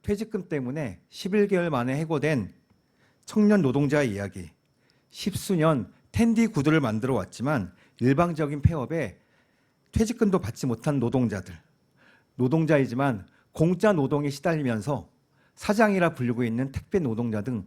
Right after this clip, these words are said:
수없이 많은 특수고용 노동자들을 만났습니다.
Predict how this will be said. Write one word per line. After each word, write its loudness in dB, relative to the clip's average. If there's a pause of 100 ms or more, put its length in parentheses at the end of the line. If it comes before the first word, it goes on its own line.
(160)
수없이 -2
많은 -2 (580)
특수고용 2
노동자들을 0
만났습니다. -8